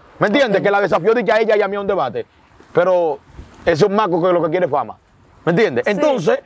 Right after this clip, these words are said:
Speaker 1: lo que ustedes hicieron, yo ni vi el video, yo ni sabía que fue en tu canal.
Speaker 2: Ujú.
Speaker 1: Yo no sé nada de eso.
Speaker 2: ¿Tú
Speaker 1: Yo,
Speaker 2: no viste el video,
Speaker 1: el
Speaker 2: Esteban?
Speaker 1: vide-, yo fui al video porque te dije que no ataco por corte.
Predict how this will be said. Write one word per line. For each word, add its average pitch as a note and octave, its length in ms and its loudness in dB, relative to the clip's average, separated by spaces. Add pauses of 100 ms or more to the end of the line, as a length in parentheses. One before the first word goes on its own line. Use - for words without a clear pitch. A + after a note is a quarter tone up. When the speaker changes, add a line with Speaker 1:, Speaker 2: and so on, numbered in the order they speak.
(300)
Speaker 1:
lo A3+ 200 2
que G3 80 0
ustedes C4+ 340 2
hicieron, B3+ 420 0 (580)
yo A3 240 4
ni C#4 100 0
vi B3+ 140 0
el B3 120 0
video, B3+ 500 2
yo A#3+ 120 0
ni C4+ 100 -2
sabía B3 240 0
que A3+ 120 0
fue A3+ 140 0
en A3+ 80 -2
tu B3 120 -4
canal. B3+ 560 -4
Speaker 2:
Ujú. B3+ 400 -16
Speaker 1:
Yo G3 140 2
no C4+ 100 2
sé C4+ 120 4
nada C#4 200 2
de F4 140 2
eso. F3 320 -4
Speaker 2:
¿Tú D#4 100 -2
Speaker 1:
Yo, F#4+ 60 4
Speaker 2:
no G4+ 60 4
viste G4+ 160 0
el F4 60 0
video, D4 280 -2
Speaker 1:
el A#3+ 60 -2
Speaker 2:
Esteban? A#3 200 0
Speaker 1:
vide-, A#3+ 280 -2
yo F3+ 240 2
fui A#3 120 2
al D4 120 2
video D4 540 4
porque G#3 220 -2
te G#3 100 0
dije A#3 180 2
que A#3+ 80 -2
no A#3+ 80 -2
ataco A#3 240 0
por G#3+ 140 0
corte. D3+ 380 -2